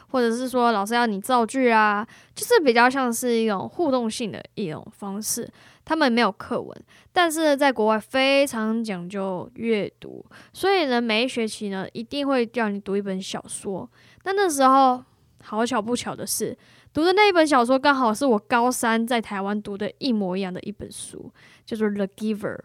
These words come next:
那这本书我相信大家应该都还蛮熟悉的啦。那这本书呢，其实在国外还有个很特别的一点，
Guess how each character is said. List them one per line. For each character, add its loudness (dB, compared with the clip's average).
那 -4
这 4
本 -2
书 -4
我 0
相 -4
信 -4
大 -2
家 -4
应 -4
该 -2
都 -2
还 -6
蛮 -8
熟 -10
悉 -12
的 -8
啦。 -12
那 4
这 -2
本 2
书 0
呢， 2
其 -8
实 -8
在 4
国 0
外 4
还 0
有 0
个 -2
很 -6
特 -2
别 -2
的 -4
一 -4
点， -12